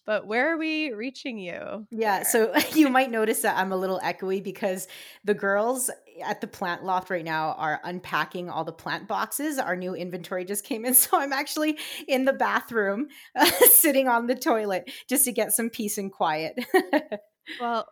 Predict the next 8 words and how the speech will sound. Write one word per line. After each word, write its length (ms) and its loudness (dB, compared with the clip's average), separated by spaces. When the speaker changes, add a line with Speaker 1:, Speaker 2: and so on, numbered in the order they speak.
Speaker 1:
for 100 -2
anyone 320 -2
listening 360 -6
who 220 -6
is 400 -4
a 180 -6
Botaniful 540 -10
fan, 640 -6